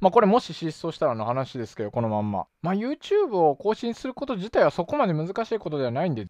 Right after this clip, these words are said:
まあ、こうしたことでクラファンのイメージが悪くなるのは良くないことですよね。こちらもいいねさせていただきますね。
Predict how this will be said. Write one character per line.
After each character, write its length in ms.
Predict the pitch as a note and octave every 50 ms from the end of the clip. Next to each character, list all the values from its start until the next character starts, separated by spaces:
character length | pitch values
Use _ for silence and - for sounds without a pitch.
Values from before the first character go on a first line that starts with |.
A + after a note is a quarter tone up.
| -
ま 100 | D3 E3
あ、 20 | -
こ 180 | - - G3+
う 40 | A3+
し 60 | -
た 100 | - B3
こ 100 | - B3+
と 120 | A#3+ B3 A#3+
で 160 | A3+ G3+ E3+
ク 100 | - F#3
ラ 80 | G#3
フ 80 | G#3+ A3+
ァ 40 | A#3
ン 140 | A3+ A3+ A3
の 180 | A3+ A3+ A3+ A3
イ 80 | A3+
メ 140 | A#3 B3+ A#3+
ー 20 |
ジ 100 | G#3 F#3
が 80 | D3+ C#3
悪 220 | C#3+ F#3 A#3+ A#3+
く 100 | - G#3+
な 100 | G#3 G#3+
る 60 | G#3 G3+
の 60 | G3
は 80 | F3
良 160 | D3+ E3+ G3+ G3+
く 160 | - G#3 G3
な 160 | F#3+ F#3 F#3
い 60 | F#3
こ 120 | F3 - D#3+
と 80 | F3
で 100 | E3 D#3+
す 100 | - -
よ 60 | D3+
ね。 220 | C3 C3+ C#3 C#3+ C#3+
こ 100 | C#3+ D3
ち 40 | -
ら 80 | C#3+ C3
も 80 | C3
い 80 | C3 C3+
い 40 | B2+
ね 100 | A2+ G#2 A2+
さ 160 | - - B2
せ 60 | -
て 60 | -
い 60 | A#2+ A2+
た 80 | B2
だ 100 | A2+ A2+
き 80 | - A2+
ま 140 | A2 A2 A2
す 100 | - A#2
ね。 260 | A2 A2 A2+ A2